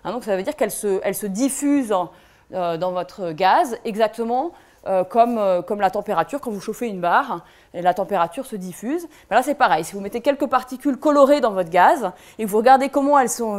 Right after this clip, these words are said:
vont s'étaler, là, vous marquez, euh, quelques atomes là, au milieu de cette pièce, et vous regardez comment ils s'étalent,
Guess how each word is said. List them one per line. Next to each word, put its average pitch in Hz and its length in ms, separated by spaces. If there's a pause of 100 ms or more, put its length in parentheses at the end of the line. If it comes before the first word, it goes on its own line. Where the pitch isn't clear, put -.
vont 208 140
s'étaler, 208 340
là, 311 100
vous 185 120
marquez, 220 340
euh, 165 100
quelques 208 320
atomes 208 300
là, 175 80
au - 20
milieu 175 140
de - 40
cette - 140
pièce, 226 320
et 240 60
vous 202 80
regardez 214 280
comment 247 220
ils 226 80
s'étalent, 185 420